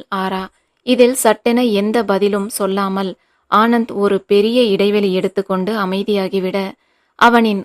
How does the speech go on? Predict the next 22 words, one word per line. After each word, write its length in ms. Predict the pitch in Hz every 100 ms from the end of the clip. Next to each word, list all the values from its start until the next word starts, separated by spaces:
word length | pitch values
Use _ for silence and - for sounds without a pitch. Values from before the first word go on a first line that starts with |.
| -
அந்த 260 | 196 208 202
அமைதியை 500 | 185 202 226 226 208
கலைக்க 400 | - 185 196 220
விரும்பாது 580 | 190 190 196 196 190 202 240 190
ஆராவும் 540 | 190 202 190 185 180 - _ _ _ 185
அமைதியாக 560 | 196 208 220 208 190 214
அமர்ந்திருந்தாள். 800 | 196 185 190 185 185 185 185 180 - _ _ _ -
இந்த 200 | 240 240 208
இரவு 320 | 202 220 240
நேரத்தில் 560 | 214 190 196 - 190 233
இவர்கள் 440 | - 196 196 202 190
இப்படியான 680 | 190 - 214 208 208 208 233
வாக்குவாதத்தில் 840 | 196 190 214 196 185 185 196 180 - _ _ _ -
மும்முரமாக 600 | 247 262 262 226 202 220
இருக்க, 380 | 202 190 190 - 185 233 _ _ _ -
இடையில் 440 | 240 247 233 233 -
தன் 200 | 208 190
அறையில் 440 | 190 208 226 208
இருந்து 300 | 202 196 202
எழுந்து 320 | 220 190 202 214
வந்த 260 | 190 185
ரேகா, 400 | 208 190 180 196